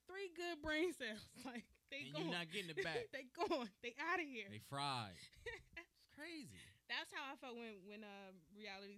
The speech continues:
Speaker 1: T V first started, when reality T V first became a thing, and, and that was all everyone talked about all the time. I just was like,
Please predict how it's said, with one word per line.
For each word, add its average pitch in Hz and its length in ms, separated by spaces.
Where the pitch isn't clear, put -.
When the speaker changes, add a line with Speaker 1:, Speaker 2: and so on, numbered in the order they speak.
Speaker 1:
T 233 100
V 202 240
first 220 220
started, 220 340
when 202 240
reality 208 300
T - 80
V 226 60
first 233 240
became 233 380
a - 100
thing, 233 380
and, 196 300
and 220 160
that 208 160
was 208 240
all 220 420
everyone 220 640
talked 220 320
about 233 340
all 220 300
the 220 100
time. 226 460
I 214 140
just 214 180
was 180 160
like, 156 220